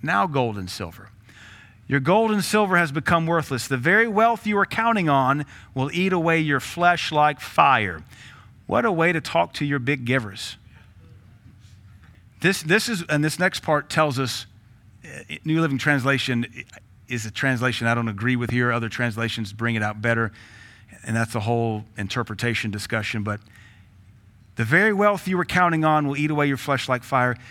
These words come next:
This treasure you have accumulated will stand as evidence against you on the day of judgment. All other translations say, King James says, "You have heaped treasures together for the last days." Y-, uh, w-,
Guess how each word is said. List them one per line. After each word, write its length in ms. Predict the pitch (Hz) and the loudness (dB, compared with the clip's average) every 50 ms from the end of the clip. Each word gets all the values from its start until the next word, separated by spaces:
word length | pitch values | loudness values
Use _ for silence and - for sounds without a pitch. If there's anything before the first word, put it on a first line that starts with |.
| - - - - - | -20 -20 -20 -12 -2
This 280 | 110 143 190 196 - | 0 0 0 0 -2
treasure 640 | - - - - 220 226 220 196 160 185 208 208 196 | -4 -4 2 4 4 4 4 2 0 0 0 0 0
you 200 | 175 165 165 151 | 0 0 0 2
have 160 | 151 151 139 | 2 0 0
accumulated 640 | 139 139 - - 196 190 185 185 180 180 170 170 147 | -2 -6 -4 -2 0 0 0 0 0 0 0 0 -2
will 100 | 135 131 | -4 -6
stand 480 | - - - 170 160 165 165 165 165 156 | -6 -6 -2 0 2 2 2 2 0 -2
as 200 | - 127 120 131 | -4 -6 -6 -4
evidence 500 | 147 156 151 139 147 143 143 135 - - | -2 -2 0 0 0 0 -2 -2 -2 -4
against 420 | 135 123 117 135 139 131 - - 143 | -6 -2 0 -2 -2 -2 -4 -6 -4
you 120 | 139 127 | -2 0
on 100 | 120 117 | 0 -2
the 80 | 113 107 | -2 -2
day 180 | 110 123 123 | 0 0 0
of 100 | 123 110 | 0 0
judgment. 440 | 107 117 127 127 113 101 107 101 - - - - - - - - - - - | 0 0 0 0 0 -2 -6 -8 -8 -12 -18 -20 -20 -20 -20 -20 -20 -10 -2
All 240 | 151 165 202 220 202 | 2 2 4 4 4
other 160 | 208 208 196 | 2 0 0
translations 800 | - - - 170 170 160 135 156 151 147 131 - 131 127 113 - | -4 0 0 0 0 0 0 0 0 0 0 0 -2 -2 -4 -2
say, 420 | - - 135 127 127 123 120 110 - - - - - - - - - - | -2 0 0 0 2 0 -2 -4 -6 -12 -20 -20 -20 -20 -20 -20 -14 -4
King 180 | - 160 151 | 0 0 2
James 240 | 139 151 151 151 135 | 4 4 2 2 0
says, 200 | - 135 117 113 | -2 -2 0 0
"You 80 | 147 147 | 0 0
have 140 | 131 117 | 0 0
heaped 280 | 110 139 196 220 - - | 0 0 0 -2 -2 -4
treasures 480 | - - 196 180 165 131 139 139 - - | -4 0 2 2 2 2 -2 -4 -6 -4
together 400 | - 135 117 135 131 127 127 113 | -6 -4 -2 0 0 0 -2 -4
for 160 | - 135 120 | -4 -4 -2
the 80 | 117 | 0
last 400 | 113 117 117 110 110 - - 120 | 2 2 2 0 0 -4 -8 -6
days." 560 | 117 117 110 98 95 95 104 - - - - _ - - - _ - - _ - - - - - - - - - - - - - - - _ - _ - | -4 -4 -4 -4 -6 -10 -14 -14 -14 -14 -14 _ -20 -20 -20 _ -20 -20 _ -20 -20 -20 -20 -20 -20 -20 -20 -20 -20 -20 -20 -20 -20 -20 _ -20 _ -8
Y-, 100 | 120 131 - - | -8 -8 -2 0
uh, 260 | 120 123 123 123 120 | 2 2 2 0 -2
w-, 200 | - 135 131 139 | -4 -6 -8 -8